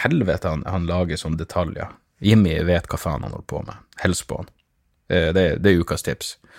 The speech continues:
Gå og få deg tatovering, enten du vil eller ikke. Hos Jimmy på hils på han. Ehm, mailer.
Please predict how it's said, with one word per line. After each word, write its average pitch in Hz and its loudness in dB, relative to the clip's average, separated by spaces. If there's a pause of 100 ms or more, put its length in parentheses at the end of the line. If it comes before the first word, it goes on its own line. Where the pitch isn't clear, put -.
(200)
Gå 107 6
og - 0
få 92 4
deg 78 2
tatovering, 80 -2
enten - -6
du 71 -4
vil 67 -6
eller - -10
ikke. - -16 (800)
Hos - -2
Jimmy 143 6 (460)
på 104 4
hils 82 0
på 64 0
han. 50 -6 (320)
Ehm, 147 8 (880)
mailer. 131 8